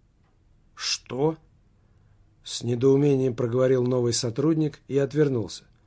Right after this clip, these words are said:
«Послушайте, вы, что вы сегодня делали в кинотеатре, а?» — воскликнул Немаркетинг. Казалось, тот только теперь заметил Немаркетинга, а заметив,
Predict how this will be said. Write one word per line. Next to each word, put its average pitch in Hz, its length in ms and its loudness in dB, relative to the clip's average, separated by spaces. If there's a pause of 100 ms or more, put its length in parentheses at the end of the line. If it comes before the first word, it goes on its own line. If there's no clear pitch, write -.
(1160)
«Послушайте, 151 840 4
вы, 147 480 2 (340)
что - 540 2
вы 156 100 4
сегодня 151 540 4
делали 139 480 2
в 127 80 -8
кинотеатре, 147 720 0
а?» — 202 240 2 (840)
воскликнул 123 680 -4
Немаркетинг. 120 680 -4 (2000)
Казалось, 131 640 -2 (140)
тот 135 200 -2
только 135 280 0
теперь 131 340 -2
заметил 127 420 2
Немаркетинга, 117 800 -2
а - 20 -4
заметив, 135 560 -2